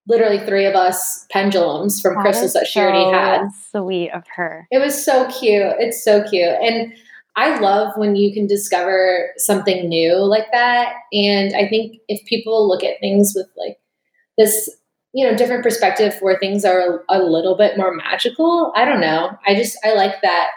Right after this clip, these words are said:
Speaker 1: mentality, like, looking at these things and thinking that they are, like, special and different and an opportunity to ask questions. I just think that that really does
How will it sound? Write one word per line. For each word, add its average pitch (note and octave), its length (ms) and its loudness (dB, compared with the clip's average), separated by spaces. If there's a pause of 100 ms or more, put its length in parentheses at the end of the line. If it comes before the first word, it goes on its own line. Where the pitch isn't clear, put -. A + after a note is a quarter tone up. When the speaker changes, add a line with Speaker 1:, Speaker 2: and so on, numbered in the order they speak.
Speaker 1:
mentality, E3 680 0
like, - 220 2 (180)
looking G#3 280 2
at - 120 -2
these G#3 180 0
things G3 220 0
and F#3+ 100 -2 (100)
thinking F3+ 300 -4
that E3 160 -6
they F3+ 120 4
are, E3+ 380 2 (720)
like, A#3+ 80 -2
special C4 600 2
and G#3 180 0
different A3 580 0
and G3 460 0 (420)
an G#3 100 0
opportunity G#3 840 0
to G3+ 140 -4
ask F#3+ 300 0
questions. F#3 920 0 (640)
I G#3 140 4
just A3 120 -2
think A3 140 0
that F#3+ 160 2
that G3 200 2
really G3 200 2
does F3+ 200 0